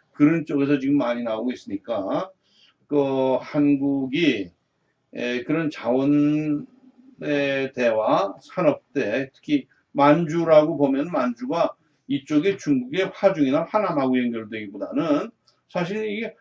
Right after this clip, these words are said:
한반도 쪽하고 연결되는 게 거기 만주에 있는 사람들이 또 얼마나 마음이 편하겠습니까? 한반도 쪽하고, 어, 그냥 곧장 올라가면 되고 내려가면 되고 지금 그런데 그것이 그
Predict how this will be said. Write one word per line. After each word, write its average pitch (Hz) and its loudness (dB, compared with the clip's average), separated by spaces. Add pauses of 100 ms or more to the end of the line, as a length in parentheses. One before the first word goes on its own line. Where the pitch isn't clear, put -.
한반도 185 2
쪽하고 147 2
연결되는 131 0
게 220 -6 (340)
거기 202 0
만주에 147 4
있는 139 4
사람들이 139 -2
또 285 2
얼마나 165 2
마음이 160 0
편하겠습니까? 113 -4 (380)
한반도 139 4
쪽하고, 139 0 (340)
어, 127 -2
그냥 139 2
곧장 135 0 (320)
올라가면 131 6
되고 131 2
내려가면 127 2
되고 123 -6
지금 127 -6
그런데 127 -4 (340)
그것이 151 -2
그 175 -4